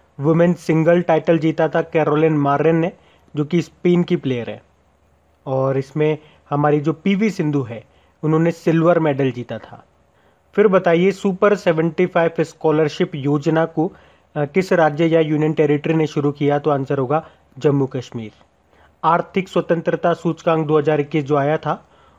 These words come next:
उसमें भारत की रैंक क्या थी? भारत एक सौ इक्कीसवें नंबर पे था। टॉप पे कौन सा देश था? याद है? सिंगापुर था।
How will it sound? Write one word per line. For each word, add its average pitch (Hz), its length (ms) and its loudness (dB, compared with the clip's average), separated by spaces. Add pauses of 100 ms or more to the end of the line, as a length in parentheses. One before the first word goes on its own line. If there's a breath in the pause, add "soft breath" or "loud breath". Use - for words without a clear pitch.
(120)
उसमें 190 340 0
भारत 165 340 0
की 196 100 2
रैंक 170 340 0
क्या 180 220 0
थी? 220 300 -6
भारत 156 400 -2
एक 185 220 -4
सौ - 160 -2
इक्कीसवें 185 460 -4
नंबर 143 280 -2
पे 131 120 -8
था। 123 260 -16 (560 soft breath)
टॉप 196 240 2
पे 226 80 4
कौन 202 200 0
सा 180 140 -2
देश 147 240 -4
था? - 260 -12 (160)
याद 143 180 -4
है? 220 140 -6 (580)
सिंगापुर 151 460 0
था। - 260 -16